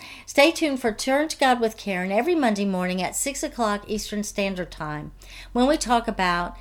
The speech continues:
struggles and challenges in life. And then Wednesday, Wednesday's episodes are Sword of the Spirit, where we look at some verses in the Bible and we discuss them.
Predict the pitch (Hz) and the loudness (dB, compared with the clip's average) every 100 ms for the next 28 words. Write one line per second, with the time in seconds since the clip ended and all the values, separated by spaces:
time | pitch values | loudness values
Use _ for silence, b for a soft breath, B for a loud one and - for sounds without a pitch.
0 | B B - - 269 254 247 247 240 214 | B B -10 2 8 8 8 4 2 -4
1 | - 220 208 196 180 175 185 185 160 151 | -2 -2 0 0 -2 -2 -4 -4 -4 -8
2 | 151 - B B - 233 247 247 285 330 | -10 -18 B B 4 6 8 8 8 6
3 | 330 - 233 202 - _ _ 214 262 330 | 4 2 2 2 -6 _ _ 0 2 2
4 | - 254 240 208 202 - 196 190 190 - | 0 -2 2 0 0 0 2 2 0 -2
5 | 180 180 - 262 320 311 294 - 240 196 | -2 -2 0 2 2 0 -4 -4 2 2
6 | 180 180 - B B - 226 226 220 - | 2 0 -4 B B 2 4 4 2 -4
7 | - B B 233 254 339 330 - 320 285 | -20 B B 4 4 6 4 2 -2 2
8 | 262 262 262 269 262 247 208 185 180 175 | 2 2 -4 -2 -2 0 0 0 -2 -4
9 | 190 196 190 190 - 143 - - 170 | -2 -2 -2 -4 -4 -4 -6 -12 -18